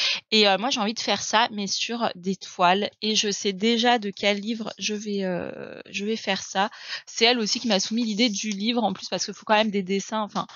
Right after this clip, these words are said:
moi, comme c'est pour m'entraîner à la peinture acrylique, parce que c'est pas une, euh, une peinture que je sais bien utiliser, euh, autant l'aquarelle, ça va, autant la peinture à l'huile, ça va, autant l'acrylique, euh, voilà, c'est, euh, vraiment en, en,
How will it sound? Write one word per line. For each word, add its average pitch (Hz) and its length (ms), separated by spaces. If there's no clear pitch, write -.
moi, 240 120
comme 220 180
c'est 233 160
pour 226 180
m'entraîner 233 720
à 196 140
la 190 100
peinture 208 380
acrylique, 220 580
parce 185 220
que - 120
c'est 196 200
pas 220 160
une, 208 180
euh, 180 200
une 196 160
peinture 208 420
que - 140
je 196 160
sais 196 320
bien 214 260
utiliser, 202 800
euh, 202 100
autant 214 320
l'aquarelle, 233 600
ça 202 280
va, 233 380
autant 226 580
la 196 300
peinture 220 420
à 208 100
l'huile, 220 200
ça 202 260
va, 190 300
autant 220 260
l'acrylique, 220 640
euh, 180 160
voilà, 175 340
c'est, 175 460
euh, 165 160
vraiment 196 480
en, 175 360
en, 208 360